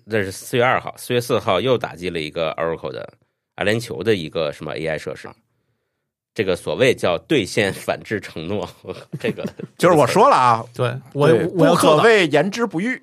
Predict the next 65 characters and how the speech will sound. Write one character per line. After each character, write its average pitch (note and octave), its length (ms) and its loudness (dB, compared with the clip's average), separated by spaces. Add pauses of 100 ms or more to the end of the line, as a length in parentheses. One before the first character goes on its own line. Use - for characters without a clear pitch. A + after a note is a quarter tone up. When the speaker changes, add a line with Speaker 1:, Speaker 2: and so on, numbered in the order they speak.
(120)
Speaker 2:
啊。 F#2+ 180 0
Speaker 3:
对， F#2+ 100 -16
我 C3 100 -4
要 B2+ 80 0
做 - 160 0
到。 - 160 -8 (280)
Speaker 1:
对， - 140 -2
Speaker 2:
啊， G#2 80 0
是 - 80 -4
叫 G#2 100 2
Speaker 1:
然 B2 80 2
后， D#3+ 80 2
Speaker 2:
言 F#2+ 120 0
之 F#2+ 120 -6
不 - 100 -12
预 G#2+ 140 -8
嘛。 D#2 240 -12
Speaker 1:
然 G2+ 100 -2
后 D3 140 4
发 D#3 180 2
生 D#3+ 200 2
了 D3 100 4
连 A2 160 2
锁 D#3 120 4
反 D3 220 -2
应 D#2 100 -8
呢， F2 140 -4
还 G2+ 160 -2
不， G#2 240 -6 (140)
不 C3+ 80 -6
光 C3+ 240 0
是 B2+ 180 -4
这 F#2+ 100 -4
个 F#2 100 -6
数 - 120 -10
据 G#2 60 -6
中 A2+ 120 -4
心 B2 120 -6
被 A#2+ 80 -6
炸， - 180 -8 (280)
Speaker 2:
嗯。 F2 260 -6
Speaker 1:
它 C#3 100 -2
主 A2 140 -2
要 G#2+ 180 2
是 B2+ 160 0
连 G#2+ 140 2
锁 C#3 80 2
反 C3 200 -2
应 E2+ 80 -6
是 A2+ 140 -6
这 A#2+ 120 -2
帮 C3 360 -2 (140)
赶 F#2+ 160 -4
紧 G#2+ 180 -4
就 F#2 140 -6
疏 - 180 -10
散 A#2+ 180 -4
员 F#2 140 -6
工。 C3 180 -8 (880)
Speaker 2:
嗯。 D2+ 280 -4 (120)
Speaker 1:
啊， E2 100 -8
就 G2+ 100 0
把 F2 140 0
这 F#2+ 120 -4
个， D#2+ 440 -2